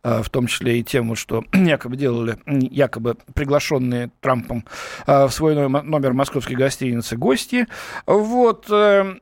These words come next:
и, э, задали ему вопрос о дискриминации, значит,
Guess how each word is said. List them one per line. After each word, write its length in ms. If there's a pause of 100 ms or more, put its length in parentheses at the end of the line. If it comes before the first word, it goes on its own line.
(120)
и, 320
э, 920
задали 300
ему 140
вопрос 340
о 300
дискриминации, 1300
значит, 340